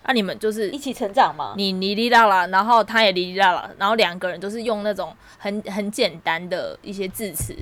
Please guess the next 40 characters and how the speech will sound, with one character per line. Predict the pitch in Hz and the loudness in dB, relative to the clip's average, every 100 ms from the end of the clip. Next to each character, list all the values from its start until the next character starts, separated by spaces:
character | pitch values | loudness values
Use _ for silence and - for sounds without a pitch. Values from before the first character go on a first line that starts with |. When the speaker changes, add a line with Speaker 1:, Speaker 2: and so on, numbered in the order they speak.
| - _ _ - | -16 _ _ -10
Speaker 1:
就 | 233 | -2
可 | 214 | 0
以 | |
让 | 180 190 | 2 2
对 | 196 | 0
方 | 190 180 | -4 -6
理 | 170 | -10
解。 | 156 180 | -10 -10
我 | 175 | -8
觉 | 175 | -6
得 | 208 | -6
这 | 220 | -4
是 | 220 | -4
一 | |
个 | 196 | -4
很 | 175 160 | -6 -6
棒 | 175 160 | -6 -4
的 | - | -8
方 | - - - | -14 -14 -14
式。 | - 220 | -12 -12
Speaker 2:
对， | 202 202 | -12 -12
真 | 214 208 | -12 -10
的。 | 214 196 226 - _ _ _ _ _ - | -8 -8 -8 -16 _ _ _ _ _ -10
Speaker 1:
哦， | 208 208 | -8 -4
变， | 285 247 | -2 -2
怎 | 220 | 0
么， | 196 202 - - - | 0 0 -2 -16 -2
呃， | 208 196 185 196 - | 2 4 2 0 2
到 | 269 240 | 4 4
最 | - 226 | 2 0
后 | 233 | 0
变 | 220 | -2
得 | 190 | 0
好 | 180 | 0
有 | 175 | -2
教 | 185 180 | -2 -2
育 | 175 170 | -2 -8
意 | 180 | -14
义 | 180 180 | -14 -14
哦。 | - | -16